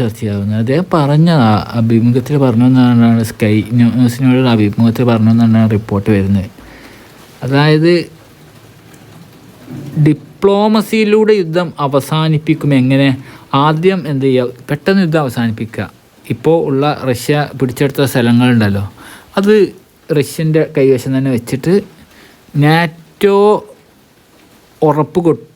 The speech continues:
കിട്ടുക, പുടിൻ വീണ്ടും ആക്രമിക്കില്ല എന്ന്. അതായത് നാറ്റോ മെമ്പർഷിപ്പാണ് അദ്ദേഹം ഉദ്ദേശിക്കുന്നതെന്ന് വേണമെങ്കിൽ വായിക്കാം. അപ്പോൾ വേണമെങ്കിൽ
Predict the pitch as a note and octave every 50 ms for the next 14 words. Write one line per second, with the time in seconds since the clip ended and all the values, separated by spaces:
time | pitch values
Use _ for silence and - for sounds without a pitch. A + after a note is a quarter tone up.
0 | - _ - B2+ A2+ - C3 A#2+ - C3+ B2+ C#3+ D3+ D#3 D3 C3+ C3+ C#3 C#3 C#3
1 | C#3+ C#3+ C3 B2+ A#2+ A#2+ - B2+ B2 A#2+ A2+ A#2 - B2 A2+ A2+ A2 A2 G#2+ G#2
2 | F#2 - B2+ C#3 D3 D3 D#3 E3 E3 D#3+ D#3+ D#3+ D#3 E3+ E3+ E3 D#3 D#3 D#3 D#3+
3 | D#3 - - E3 - - F3 E3+ F3 F3+ - D#3 D#3 D#3+ D#3 C3+ F3 F#3+ - -
4 | - D3 D3+ D#3 D3 - - - E3+ E3+ E3+ E3 D#3+ D#3+ E3 D#3+ D3+ D3+ D3 D3+
5 | D3+ E3 F3 - C3 A#2 A#2+ A#2 - - G#2+ - - - _ - - - - -
6 | - - - - - - - - - - - - - - - - - C#3 C#3 C#3
7 | C3 A#2+ B2 C#3+ C#3 C3+ C3+ C3+ C3 B2+ A#2+ - - _ _ _ _ _ _ _
8 | _ _ _ _ _ _ - - - - - - C3+ C3+ C3+ C#3 C#3 C#3 C#3 D3+